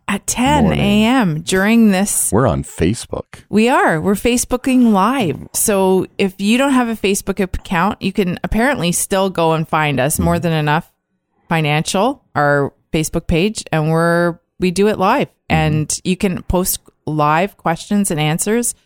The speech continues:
Speaker 1: about anything you have questions about. We'd be happy to speak with you. We, we're on there for about twenty to thirty minutes, depending.
Speaker 2: Yeah, it's, it's a little Q and A check-in.
Speaker 1: Yep.
Speaker 2: We, we, we thought in this season, when things are happening so fast, and, uh, we've,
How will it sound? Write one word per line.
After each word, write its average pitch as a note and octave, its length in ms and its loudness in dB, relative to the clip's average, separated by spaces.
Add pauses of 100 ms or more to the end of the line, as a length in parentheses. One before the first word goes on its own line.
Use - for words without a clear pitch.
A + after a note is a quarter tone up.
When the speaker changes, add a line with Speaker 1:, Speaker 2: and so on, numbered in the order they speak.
(280)
Speaker 1:
about E3 220 2
anything G#3+ 360 2
you G3+ 100 4
have G3 100 -2
questions G#3 400 0
about. G#3 320 -2
We'd E3 400 0
be E3+ 140 2
happy D#3+ 320 0
to F3 100 0
speak - 420 -4
with F#3 140 -2
you. G#3+ 160 2
We, F#3+ 260 2
we're G#3 120 0
on G#3 120 0
there F#3 140 0
for - 80 -20
about E3 160 -4
twenty E3 400 0
to D3+ 180 0 (240)
thirty D#3 240 0
minutes, D3+ 340 -2
depending. D3+ 600 0
Speaker 2:
Yeah, - 100 2
it's, - 160 -2 (100)
it's B2 180 0
a C3 60 2
little C#3+ 240 4
Q D#3 320 2
and C#3 100 2
A B2+ 160 2
check-in. A2+ 460 0
Speaker 1:
Yep. F#2+ 80 4
Speaker 2:
We, G#2+ 180 4
we, G#2+ 340 4
we G#2+ 180 4
thought G#2+ 440 2
in A2 280 4
this D3+ 180 2
season, A2+ 640 2 (240)
when G#2+ 200 2
things C#3+ 520 0
are A#2 140 4
happening F#2 580 2
so F#2+ 320 2
fast, D2+ 720 -4
and, E2+ 400 2
uh, E2+ 340 2
we've, F2+ 340 2